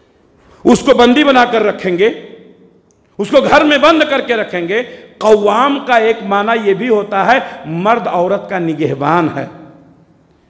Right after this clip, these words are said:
कव्वाम का एक माना यह भी होता है, मर्द औरत का मुहाफिज है। इसीलिए आप देखेंगे, एक गैरतमंद जब रास्ते में चलता है, सफर करता है, तो बोझ खुद लेता है, बच्चे को खुद गोद में लेता है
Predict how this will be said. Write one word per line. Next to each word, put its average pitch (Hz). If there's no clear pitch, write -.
कव्वाम 240
का 269
एक 285
माना 269
यह 277
भी 320
होता 269
है, 277
मर्द 254
औरत 269
का 277
मुहाफिज 254
है। 233
इसीलिए 247
आप 240
देखेंगे, 254
एक 247
गैरतमंद 240
जब 208
रास्ते 269
में 269
चलता 262
है, 269
सफर 269
करता 269
है, 220
तो -
बोझ 240
खुद -
लेता 277
है, 165
बच्चे 240
को 302
खुद 330
गोद 302
में 285
लेता 254
है 165